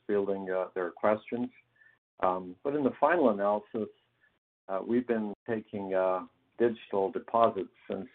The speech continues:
uh, we started the, uh, the, uh, financial institution in nineteen ninety-three. Uh, V cad just represents, uh, an enhancement to those digital deposit receipts, and that it employs,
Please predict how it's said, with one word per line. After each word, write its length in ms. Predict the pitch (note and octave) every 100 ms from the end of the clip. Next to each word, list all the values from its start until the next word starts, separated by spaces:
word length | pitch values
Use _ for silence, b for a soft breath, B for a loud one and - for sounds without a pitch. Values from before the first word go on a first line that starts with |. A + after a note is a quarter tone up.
| _
uh, 160 | G2 F#2 F#2
we 120 | F2+
started 360 | - C#3+ C3 -
the, 240 | F#2 F2 E2+ _ _ _ _ -
uh, 120 | F2 F2+
the, 400 | F#2 F2+ F2 F2
uh, 40 | -
financial 480 | G#2 G2+ F#2+ - F2+ - -
institution 560 | - - G2+ - -
in 60 | F#2+
nineteen 360 | G2 G2 F#2+ F#2+
ninety-three. 600 | F#2 F2+ - A#2 G#2 - b b b b b _ G2
Uh, 240 | F#2+ F#2 - _ - - G#2
V 200 | C#3 E3 -
cad 240 | A#2+ G#2
just 180 | B2 A2 -
represents, 720 | G#2+ G#2+ G#2 - G#2 F#2+ F2 _ _ _ _ _ _ _ _ F#2+
uh, 420 | F#2+ F#2 F2+ E2+ b b
an 180 | G2 F#2
enhancement 680 | F#2 E2+ B2 C3 - G#2+ F#2+ -
to 80 | G2+
those 240 | F#2 F2+ F2
digital 420 | G#2 E2+ - F#2+ E2+
deposit 480 | - F#2+ F2 - F2
receipts, 460 | F2 - F#2 G#2 -
and 120 | G2
that 120 | F#2
it 120 | F2 F2
employs, 600 | F2+ - - G2 F#2